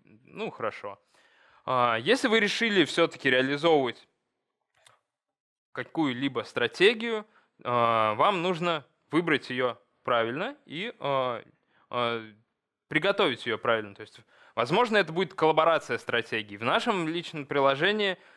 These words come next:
э, э, у нас четыре этих стратегии перечисленных, они используются. Lazy Cache в Preferences,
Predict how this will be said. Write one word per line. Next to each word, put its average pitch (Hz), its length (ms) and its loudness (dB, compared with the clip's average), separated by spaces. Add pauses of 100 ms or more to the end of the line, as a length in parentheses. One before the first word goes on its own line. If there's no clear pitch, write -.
(200)
э, 127 680 2 (260)
э, 117 720 -4 (320)
у - 40 -18
нас 160 400 -2 (300)
четыре 151 500 0
этих 131 220 -4
стратегии 220 480 -2
перечисленных, 180 680 -4
они 147 200 0
используются. 131 640 -2
Lazy 156 340 2
Cache 120 240 -4
в - 60 -20
Preferences, 202 800 -2